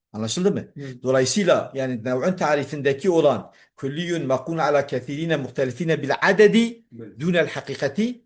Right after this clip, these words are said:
Speaker 1: cinsi çıkartmaz. Çıkartmadığı zaman da tarif cam-, mane olmaz.
Speaker 2: Evet.
Speaker 1: Anlaşılıyor mu? Bak, وَلَا نُسَلِّمُ الْمُنَافَاةَ بَيْنَ الْمَقُولَةِ عَلَى مُخْتَلِفَةِ الْحَقِيقَةِ. Hakikati farklı olan o beynel makuliyet ala müttefikatiha.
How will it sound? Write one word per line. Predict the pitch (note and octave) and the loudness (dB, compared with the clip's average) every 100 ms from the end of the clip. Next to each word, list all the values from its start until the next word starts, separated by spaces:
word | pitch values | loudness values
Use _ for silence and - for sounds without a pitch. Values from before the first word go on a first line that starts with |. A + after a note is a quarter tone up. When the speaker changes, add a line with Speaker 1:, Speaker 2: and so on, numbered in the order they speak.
| _ - G#2+ | _ -12 -10
Speaker 1:
cinsi | G#2 B2 - | -6 -2 -2
çıkartmaz. | F3 - E3+ - G#2+ - | -2 -2 -4 -4 -8 -4
Çıkartmadığı | D#3 C#3+ C3+ A#2+ | -2 -2 -2 -4
zaman | A#2+ B2 D3 | -4 -2 -4
da | A#2+ A#2 _ | -6 -10 _
tarif | A2+ B2 A#2+ | -6 -6 -4
cam-, | C#3 B2+ - | -2 -2 -4
mane | B2 B2+ G3 G#3 - - | -4 -2 -2 -4 -12 -14
olmaz. | F#2+ E2 - - _ - | -14 -14 -20 -20 _ -20
Speaker 2:
Evet. | C3 - _ _ | -20 -20 _ _
Speaker 1:
Anlaşılıyor | G2 G2+ F3+ G3+ | -10 -2 4 4
mu? | C3+ E2+ | 2 -8
Bak, | E2 - | -14 -6
وَلَا | A#2+ D3+ | 0 2
نُسَلِّمُ | C3+ B2+ A2+ A#2+ F#3 - - - - | 2 -2 -2 -4 -8 -10 -18 -20 -6
الْمُنَافَاةَ | C3 B2+ A#2+ A2+ D3+ C3 A2 | -4 -2 -2 2 0 0 0
بَيْنَ | D3 C#3+ B2 | 0 0 -2
الْمَقُولَةِ | A#2 C#3 C3+ C3 | -4 -4 -2 -2
عَلَى | B2+ B2+ A#2+ | -4 -4 -4
مُخْتَلِفَةِ | A2 C3+ C3 F3 F3 | -6 -6 -2 -2 -2
الْحَقِيقَةِ. | E3 F3+ G3+ G#3+ A3 - _ _ _ | -2 0 2 2 -2 -10 _ _ _
Hakikati | - A2 A2+ A#2+ C3+ | -12 -8 -6 -4 -6
farklı | - G2+ - | -6 -6 0
olan | F3+ G#3 E3 | 4 4 4
o | |
beynel | D#3 E3 | 2 2
makuliyet | D3 C#3 F3+ G#3+ F#3 | 0 -2 0 0 2
ala | E3+ | 0
müttefikatiha. | A2+ A#2+ - A2 - E2 D#2+ | 0 -10 -12 -14 -14 -18 -20